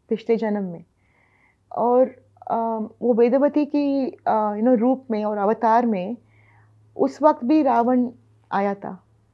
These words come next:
छेड़ने के लिए, कोशिश करने के लिए, मनाने के लिए, जैसे आप बोलोगे। तो उस वक्त भी उन्होंने मना किया था, अपने आप को बचाया था रावण से।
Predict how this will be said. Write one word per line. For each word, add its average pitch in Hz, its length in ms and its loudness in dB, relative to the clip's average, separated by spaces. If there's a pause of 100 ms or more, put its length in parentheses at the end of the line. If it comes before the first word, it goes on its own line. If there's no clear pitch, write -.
(240)
छेड़ने 220 300 0
के 214 140 -8
लिए, 220 300 -8 (420)
कोशिश 226 300 -4
करने 214 280 -6
के 208 200 -4
लिए, 208 340 -6 (300)
मनाने 202 320 0
के 226 180 -2
लिए, 214 360 -4 (640)
जैसे 202 300 -6
आप 170 180 -10
बोलोगे। - 360 -12 (640)
तो 262 80 0
उस - 340 -2
वक्त 302 160 2
भी 311 120 2
उन्होंने 254 520 -2 (380)
मना 208 200 -6
किया 202 240 -12
था, 196 260 -18 (760)
अपने 233 220 -2
आप 254 320 -2 (480)
को 247 100 0
बचाया 226 380 -2
था 185 180 -20 (160)
रावण 202 280 -6
से। 175 260 -14